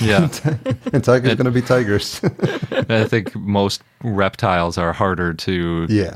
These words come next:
Speaker 1: control than cats.
Speaker 2: Anyone who's ever been to Gator World in Florida, like, just very quickly realizes, like, that's a tiny, tiny, tiny, tiny, tiny version of a dinosaur, but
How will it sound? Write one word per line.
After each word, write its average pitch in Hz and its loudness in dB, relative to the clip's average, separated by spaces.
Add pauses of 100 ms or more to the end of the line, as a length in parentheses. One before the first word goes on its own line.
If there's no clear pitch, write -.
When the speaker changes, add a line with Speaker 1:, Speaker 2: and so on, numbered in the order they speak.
Speaker 1:
control 87 -2
than 82 -6
cats. - -6 (260)
Speaker 2:
Anyone 120 4
who's 110 2
ever 104 0
been 101 0
to 98 0
Gator 95 2
World 92 -2
in 90 -2
Florida, 90 -2 (280)
like, 95 -6 (380)
just 95 -2 (340)
very 101 2
quickly 98 -4
realizes, 95 0
like, 95 -4
that's 104 -2
a 95 -4 (260)
tiny, 120 2
tiny, 107 0
tiny, 104 0
tiny, 101 0
tiny 101 -4
version 95 0
of 95 -4
a 98 -4
dinosaur, 92 -4
but 87 -10